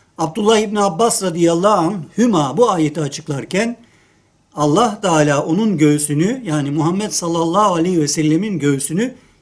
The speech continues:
İslamiyetle ferahlatmıştır der. Evet, buradan anlamamız gereken, İnşirah suresinden çıkarmamız gereken ders,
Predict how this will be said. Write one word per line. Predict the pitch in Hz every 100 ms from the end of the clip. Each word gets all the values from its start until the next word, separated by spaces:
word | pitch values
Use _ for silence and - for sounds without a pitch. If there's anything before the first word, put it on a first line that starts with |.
| _
İslamiyetle | 151 - 185 180 180 190 220 190 185
ferahlatmıştır | 160 156 151 - _ 160 139 151 151 170 202 - - 104
der. | - - - _ _ _ _ _ _ _ _ _ _ _ _ _ -
Evet, | 160 -
buradan | 180 220 180 160 165
anlamamız | 156 147 139 127 175
gereken, | 185 196 185 190 202 208 - _ _ _ -
İnşirah | 139 135 151 170 196
suresinden | - 190 180 170 185 185 190
çıkarmamız | - - 151 151 143 131
gereken | 139 127 120 113 110
ders, | 156 196 196